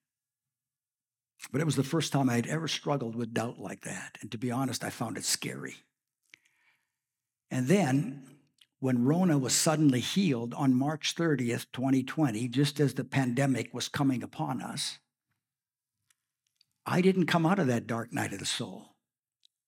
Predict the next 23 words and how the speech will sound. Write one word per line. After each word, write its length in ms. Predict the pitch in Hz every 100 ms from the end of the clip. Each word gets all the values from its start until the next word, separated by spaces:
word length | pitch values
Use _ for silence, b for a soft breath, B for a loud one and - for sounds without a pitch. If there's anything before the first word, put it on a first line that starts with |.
| _ _ -
which 240 | 117 -
kinda 200 | 131 123
shocked 420 | 117 185 180 -
me. 80 | - - - _ _ _ _ _ _ _ _ _ _ _ _ _ _ _ _ _ _ _ _ _ _ _ _ _ b b b
Fortunately, 520 | - 208 226 - 139
though, 280 | 117 113 120
even 220 | 208 240
before 300 | 190 147 160
Rona 260 | 143 139 139
got 240 | 120 110
better, 400 | 123 127 98 98 -
I, 100 | - _ _ -
I, 160 | 131 139
I 80 | 127
chose 460 | 131 - 196 175 139
not 320 | 147 160 -
to 100 | 147
run 300 | 139 139 127
from 260 | - 120 113
God 380 | 110 107 120 -
or 140 | 131
God's 380 | 113 117 113 117
people. 480 | - 160 143 110